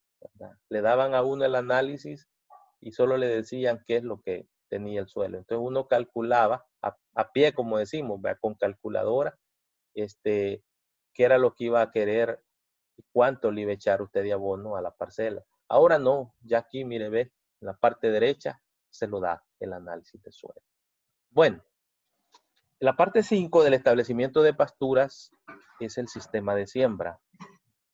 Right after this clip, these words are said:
A esto voy a ser breve porque creo que ya lo saben. Esto es por surcos, como lo ha hecho la mayoría. También se puede hacer al voleo, pero solo tirando la semilla.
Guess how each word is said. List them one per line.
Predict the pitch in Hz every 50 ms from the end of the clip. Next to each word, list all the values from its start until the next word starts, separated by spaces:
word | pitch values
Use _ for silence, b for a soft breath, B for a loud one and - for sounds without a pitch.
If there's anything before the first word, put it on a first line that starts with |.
| _ _ _ _ -
A | 107 113
esto | 113 - - 120 117 110
voy | 110 107 107
a | 107 107
ser | - 117 117
breve | 123 139 147 143 131 120
porque | - 113 107 - - 104 -
creo | 113 117 113 110
que | - 117
ya | 110 113 113
lo | 120 120
saben. | - 147 131 135 135 139 143 143 - _ _ _ _ _ _ _ _ _ _ _ _ _ -
Esto | 113 - - - 117
es | 117 - _
por | - 131 131
surcos, | 131 - 160 160 165 151 - - 139 -
como | - 113 110 110
lo | 104 104
ha | 101 104
hecho | 101 - -
la | 113 113 117
mayoría. | 123 123 131 139 147 156 165 156 156 151 151 151 _ _ _ _ _ _ _ _ _ _ _ _ _ _
También | - 104 98 101 104 107
se | - 117 107
puede | - - 117 113 117
hacer | 117 113 - 120 117
al | 117 117
voleo, | 117 120 120 123 127 131 127 123 135 147 - - _ _
pero | - - - -
solo | _ - 107 107 107 104
tirando | _ 107 107 104 107 110 110 107 107
la | 107 107 107
semilla. | - 117 123 131 139 143 151 151 151